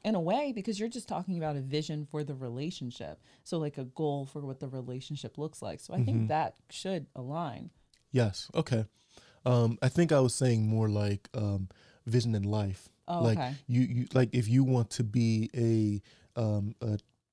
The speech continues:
Speaker 2: traveling nurse for the rest of your life,
Speaker 1: Mm-hmm.
Speaker 2: right? That's your vision for you. And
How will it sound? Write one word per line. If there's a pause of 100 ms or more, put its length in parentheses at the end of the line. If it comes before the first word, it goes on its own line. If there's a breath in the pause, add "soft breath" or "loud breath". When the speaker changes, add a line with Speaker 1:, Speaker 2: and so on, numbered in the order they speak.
(200)
Speaker 2:
traveling
nurse
for
the
rest
of
your
life,
Speaker 1:
Mm-hmm. (140)
Speaker 2:
right?
That's
your
vision
for
you. (460 loud breath)
And